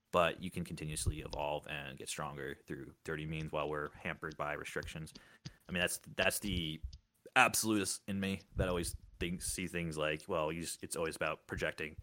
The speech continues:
and having the most hard power possible. So obviously you wanna have most power possible, regardless of usage. So, but, like, a very moderate way of looking at it, instead of, like, preventing these people from industrializing, why don't we help them produce,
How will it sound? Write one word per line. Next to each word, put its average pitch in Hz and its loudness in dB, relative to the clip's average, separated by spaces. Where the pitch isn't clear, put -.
and - 0
having 76 -2
the 78 -10
most 76 -6
hard 78 -4
power 82 -2
possible. 78 -4
So 85 2
obviously 76 2
you 76 -2
wanna 73 -2
have 73 -4
most 78 -4
power 76 0
possible, 69 -6
regardless 69 -4
of 67 -6
usage. 76 -10
So, - 6
but, 104 8
like, 92 6
a 92 4
very 101 8
moderate 85 6
way 76 4
of - -4
looking 73 0
at 73 -2
it, - -2
instead 87 6
of, 87 6
like, 80 6
preventing 78 0
these 76 -4
people 82 -4
from 76 -2
industrializing, 73 0
why 73 -2
don't 80 0
we 82 0
help 82 -2
them 80 -2
produce, 76 -4